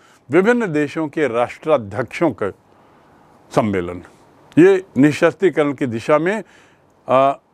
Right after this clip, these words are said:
सार्थक प्रयासों को साबित करता है। इस सम्मेलन में अमेरिकी राष्ट्रपति, उन्होंने एक खुले आसमान की योजना बताई।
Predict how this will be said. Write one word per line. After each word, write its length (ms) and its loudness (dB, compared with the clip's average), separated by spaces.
सार्थक 540 0
प्रयासों 540 -2
को 120 2
साबित 420 0
करता 340 -8
है। 140 -16
इस 160 2
सम्मेलन 360 2
में 280 -2
अमेरिकी 540 2
राष्ट्रपति, 720 -2
उन्होंने 420 4
एक 280 4
खुले 340 4
आसमान 800 0
की 300 -6
योजना 360 -2
बताई। 400 -10